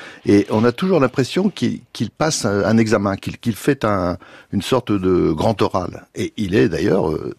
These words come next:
très, très performant. Enfin, tout le monde, euh, tout le monde l'applaudit. Donc notre président, il est devenu, euh, l'as du, du stand-up.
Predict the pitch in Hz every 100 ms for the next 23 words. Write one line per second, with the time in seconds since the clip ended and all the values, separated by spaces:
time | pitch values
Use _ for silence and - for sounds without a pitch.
0 | - - - - 110 101 - 131 240 226
1 | 69 - 90 110 85 80 82 82 80 -
2 | - 101 104 101 98 - 131 104 98 -
3 | - - - - 123 127 160 - 127 123
4 | 175 220 165 - 117 123 110 120 135 170
5 | 202 - - _ - 104 107 101 101 92
6 | 82 85 117 151 - 98 92 101 98 95
7 | 98 87 95 - - 113 104 101 -